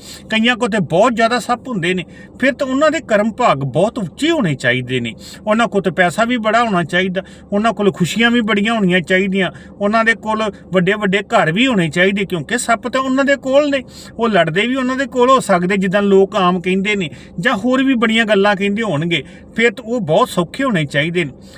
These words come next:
ਪਰ ਤੁਸੀਂ ਜਾਣਦੇ ਹੋ ਕਿ ਬਹੁਤ ਸਾਰੇ ਜੋਗੀਆਂ ਨੂੰ ਦੋ ਟਾਈਮ ਦੀ ਰੋਟੀ ਖਾਣੀ ਔਖੀ ਹੁੰਦੀ ਆ।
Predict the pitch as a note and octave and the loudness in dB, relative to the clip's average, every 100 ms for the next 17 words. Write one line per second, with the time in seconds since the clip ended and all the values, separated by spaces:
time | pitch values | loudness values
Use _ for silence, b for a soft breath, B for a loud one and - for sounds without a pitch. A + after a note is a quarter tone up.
0 | B E3+ E3+ F#3+ G3 E3+ D#3+ E3+ F#3 F#3+ | B 0 0 -2 -4 0 2 2 2 0
1 | F3+ - B B G3+ E3+ F#3+ G#3 G3 F#3 | -2 -6 B B -2 2 2 0 0 2
2 | F#3+ D#3 D#3 D3 F3 D#3 D3 E3+ F3+ D#3+ | 2 0 -2 -2 -2 0 -2 -2 0 0
3 | D#3 D#3+ D3+ C3+ F3+ - F3 F#3 F#3+ - | 0 -4 -6 -4 -4 0 0 2 0 -2
4 | A3+ F3+ A2+ D3+ E3+ | -6 -6 -2 -2 -4